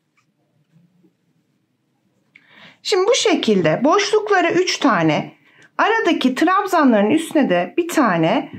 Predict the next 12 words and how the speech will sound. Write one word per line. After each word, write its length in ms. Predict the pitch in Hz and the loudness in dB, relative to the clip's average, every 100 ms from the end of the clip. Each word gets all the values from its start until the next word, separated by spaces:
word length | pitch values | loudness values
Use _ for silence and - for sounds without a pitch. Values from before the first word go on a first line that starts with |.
| - _ _ _ _ - | -20 _ _ _ _ -2
e, 240 | 220 214 | 0 0
trabzan 440 | 214 302 269 202 190 | 0 0 2 0 2
yaparak 760 | 233 330 269 175 160 254 - | 2 0 0 0 0 -4 -8
sıra 360 | - - 415 440 | -12 -4 0 0
sonuna 460 | 415 285 208 190 175 | 0 0 2 0 -2
kadar 600 | 202 214 311 427 - - | -2 0 0 -2 -6 -4
ilerliyoruz. 640 | 277 269 226 196 175 156 277 | 2 2 2 0 -2 -2 -2
Yani 200 | 247 247 | 0 2
boşlukları 600 | 320 277 208 202 262 381 | 2 0 -2 0 0 2
dolduruyoruz 600 | 262 208 202 185 165 - | 2 2 2 0 -2 -8
bu 60 | |
sırada. 400 | - 190 82 - | -8 -4 -4 -4